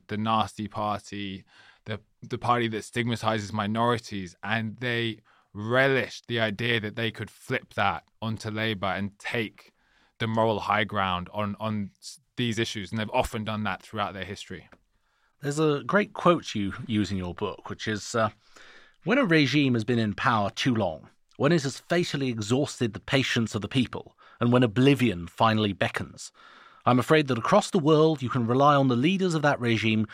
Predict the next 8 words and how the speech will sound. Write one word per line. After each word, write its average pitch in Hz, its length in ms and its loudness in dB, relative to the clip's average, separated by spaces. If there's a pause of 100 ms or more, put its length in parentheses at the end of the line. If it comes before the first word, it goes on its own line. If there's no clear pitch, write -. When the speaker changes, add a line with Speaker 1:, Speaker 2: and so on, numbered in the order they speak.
(160)
Speaker 2:
to 113 120 2
act 107 140 0
solely 139 580 2
in 107 80 0
the 110 140 2
interests 113 400 -4
of - 100 -14
self-preservation 107 1120 -4